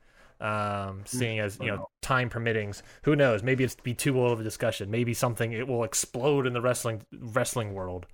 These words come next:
Speaker 1: I guess
Speaker 2: Mm.
Speaker 1: actually, no. Uh, we, a good week, we might be able to preview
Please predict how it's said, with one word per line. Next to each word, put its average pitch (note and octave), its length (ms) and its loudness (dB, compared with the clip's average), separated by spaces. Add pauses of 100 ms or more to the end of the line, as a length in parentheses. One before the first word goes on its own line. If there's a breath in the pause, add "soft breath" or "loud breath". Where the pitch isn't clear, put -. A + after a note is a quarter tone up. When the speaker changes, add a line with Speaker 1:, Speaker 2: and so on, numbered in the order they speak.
(440 soft breath)
Speaker 1:
I F#3+ 60 2
guess C4 160 4
Speaker 2:
Mm. F4+ 40 2
Speaker 1:
actually, C#4 300 2
no. G#3 300 4
Uh, C#3+ 580 6 (240)
we, D#3+ 320 0
a E3+ 180 2
good E3 220 4
week, E3+ 480 -2 (560)
we C#3+ 160 2
might F3+ 180 2
be D#3 80 2
able A#2 140 2
to G#2+ 80 -4
preview G#2+ 1000 -2